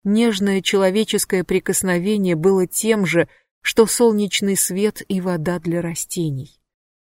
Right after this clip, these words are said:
Я тряхнула головой, чтобы избавиться от этого ощущения, и покатила чемодан к двери. Завтра сюда приедут грузчики, и я подготовилась к их появлению.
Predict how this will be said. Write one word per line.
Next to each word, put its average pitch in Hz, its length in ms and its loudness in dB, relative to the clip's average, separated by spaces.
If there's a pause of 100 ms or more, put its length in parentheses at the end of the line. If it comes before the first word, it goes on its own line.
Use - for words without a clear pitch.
Я 240 160 4
тряхнула 202 520 0
головой, 185 540 2
чтобы 180 360 2
избавиться 175 600 0
от 156 120 -2
этого 170 280 2
ощущения, 180 760 0 (400)
и 220 80 4
покатила 220 680 2
чемодан 190 640 0
к 175 60 -6
двери. 170 520 -4 (760)
Завтра 214 440 2
сюда 202 340 2
приедут 202 480 2
грузчики, 202 540 -2
и 170 160 2
я 175 160 2
подготовилась 170 840 0
к - 120 -6
их 147 160 -2
появлению. 160 680 0